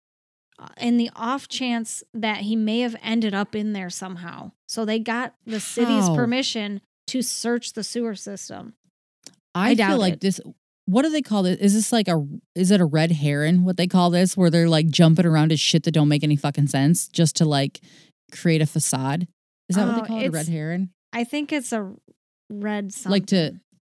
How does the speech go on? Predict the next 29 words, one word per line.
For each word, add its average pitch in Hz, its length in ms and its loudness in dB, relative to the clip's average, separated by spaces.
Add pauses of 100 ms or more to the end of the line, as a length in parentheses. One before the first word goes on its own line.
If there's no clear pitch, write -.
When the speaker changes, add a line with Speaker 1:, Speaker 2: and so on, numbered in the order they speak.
(120)
Speaker 1:
Yeah. 214 260 -10
Speaker 2:
Yeah, 254 200 6
red, 185 220 2
like, 202 340 4
to 196 100 2
where 208 160 6
it, 175 100 4
like, 175 220 2
distracts 165 640 4
you 170 220 4 (100)
from 175 180 4
what 151 160 4
really 165 260 0
is 180 160 0
going 170 260 0
on 175 320 0
type 180 200 -4
thing. 185 280 -4 (220)
Speaker 1:
Y-, 214 260 -8
right, 220 460 -4
like 208 280 -6
putting, 220 360 -4
um, 196 480 -10
blinders 202 600 -6
on 185 240 -12
you 190 120 -10
or 185 120 -10
something. 190 560 -12 (320)
Speaker 2:
Yeah, 214 300 0